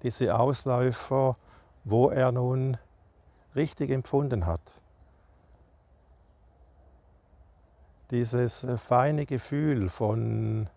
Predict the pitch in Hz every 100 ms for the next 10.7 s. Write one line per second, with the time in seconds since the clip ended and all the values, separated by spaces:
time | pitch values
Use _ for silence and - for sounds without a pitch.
0 | _ 131 113 113 127 110 - 156 160 131
1 | 95 - 110 107 107 - - - - -
2 | 123 131 143 139 139 127 123 135 123 -
3 | - - 120 - 139 147 120 92 82 -
4 | - - - - - - 87 131 - 120
5 | 123 123 123 117 113 131 135 110 98 -
6 | - - - - - - - - - _
7 | _ _ - _ _ _ - 120 113 135
8 | 151 120 107 90 101 92 85 - - -
9 | - _ _ _ _ _ 98 95 107 -
10 | 107 107 110 - - 98 98